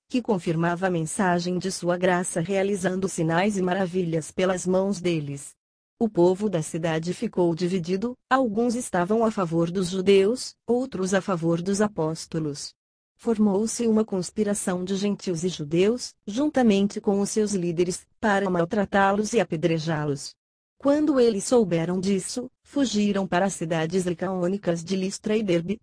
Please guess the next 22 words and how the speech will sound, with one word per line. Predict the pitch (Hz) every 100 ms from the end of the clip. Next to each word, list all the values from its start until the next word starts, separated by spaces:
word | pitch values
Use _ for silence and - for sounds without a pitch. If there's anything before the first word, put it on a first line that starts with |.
| -
e | 262
seus | - 160 156
arredores, | 185 185 208 196 196 226 233 - _
onde | 220 220 240
continuaram | 220 196 - 202 185 180 202 214
a |
pregar | 190 226 208 185 180
as | 190
boas | 175 180 185 170
novas. | 175 170 143 147 147 - _ _ _ _ -
Em | 226
Listra | 220 190 208 - 156
havia | 143 190 190 185
um | 165
homem | 165 185 202
paralítico | 180 185 190 196 196 214 208
dos | 180 160 -
pés, | - 165 - - -
aleijado | 208 208 202 170 165 196 214
desde | 180 180 175 175
o | 208
nascimento, | 214 - 156 190 220 247